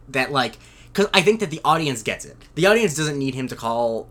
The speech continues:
Ansara Trudy to understand that the reason he's doing this is 'cause he thinks he's thinking about Trudy, you know?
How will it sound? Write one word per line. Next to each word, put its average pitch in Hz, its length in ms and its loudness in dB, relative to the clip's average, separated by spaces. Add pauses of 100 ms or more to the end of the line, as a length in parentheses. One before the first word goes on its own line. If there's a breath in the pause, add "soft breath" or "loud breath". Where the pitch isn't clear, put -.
Ansara 123 420 -4
Trudy 135 420 -2
to 151 160 -2
understand 120 520 -4
that 107 80 -6
the 107 80 -10
reason 110 200 -8
he's 107 120 -10
doing 104 180 -8
this 92 160 -10
is - 60 -12
'cause - 160 -12
he 104 100 -12
thinks 98 340 -10
he's - 440 -12
thinking 98 240 -8
about 87 160 -16
Trudy, 78 200 -18
you 101 120 -12
know? 107 260 -8